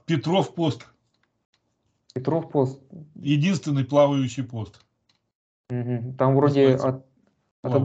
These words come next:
Speaker 1: плавающий.
Speaker 2: недели или что?
Speaker 1: Нет,
Speaker 2: Да.
Speaker 1: одной недели нету такого. Одной
Speaker 2: Или
Speaker 1: недели
Speaker 2: от,
Speaker 1: нет.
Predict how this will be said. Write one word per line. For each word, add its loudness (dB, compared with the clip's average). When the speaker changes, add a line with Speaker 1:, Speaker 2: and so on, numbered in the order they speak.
Speaker 1:
плавающий. 2
Speaker 2:
недели 2
или -10
что? -2
Speaker 1:
Нет, 2
Speaker 2:
Да. 0
Speaker 1:
одной -4
недели -2
нету -6
такого. -14
Одной -2
Speaker 2:
Или 2
Speaker 1:
недели 4
Speaker 2:
от, 2
Speaker 1:
нет. -14